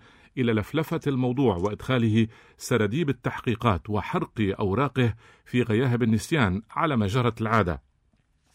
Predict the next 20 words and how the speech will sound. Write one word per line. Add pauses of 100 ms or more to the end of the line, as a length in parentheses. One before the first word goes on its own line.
(840)
ومن
القنابل
المتفجرة (300)
قرصنة
جمعية
القرض
الحسن، (120)
وهي
عمليًا (340)
بنك
تمويل
حزب
الله، (240)
وما
قيل
من
أسماء
ومؤسسات
ومصارف
متورطة،